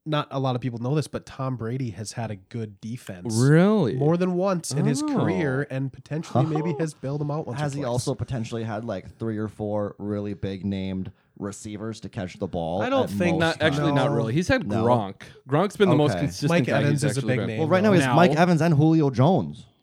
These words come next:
Speaker 1: Yeah.
Speaker 2: Yeah.
Speaker 1: Julian
Speaker 2: So
Speaker 1: Edelman
Speaker 2: so
Speaker 1: is good.
Speaker 3: And
Speaker 1: Some
Speaker 3: Edelman.
Speaker 1: people.
Speaker 2: But is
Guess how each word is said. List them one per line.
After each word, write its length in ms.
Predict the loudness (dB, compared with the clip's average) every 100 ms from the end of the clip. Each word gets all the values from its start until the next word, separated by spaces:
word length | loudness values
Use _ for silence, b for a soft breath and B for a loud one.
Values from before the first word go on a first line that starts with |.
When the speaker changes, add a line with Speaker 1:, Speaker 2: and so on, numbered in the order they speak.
| _ _
Speaker 1:
Yeah. 380 | -16 -14 -14 -12 -2
Speaker 2:
Yeah. 260 | 0 0 -6 _ _ -16
Speaker 1:
Julian 380 | -14 -12 -10
Speaker 2:
So 160 | -10 -8
Speaker 1:
Edelman 320 | -6 -6 -6 -10
Speaker 2:
so 140 | -18 -16
Speaker 1:
is 80 |
good. 260 | -10 -10 -10 -8
Speaker 3:
And 100 | -4 0
Speaker 1:
Some 140 | 2 2
Speaker 3:
Edelman. 100 | 2 0
Speaker 1:
people. 240 | -4 -10 _ -2
Speaker 2:
But 160 | -2 0
is 180 | -4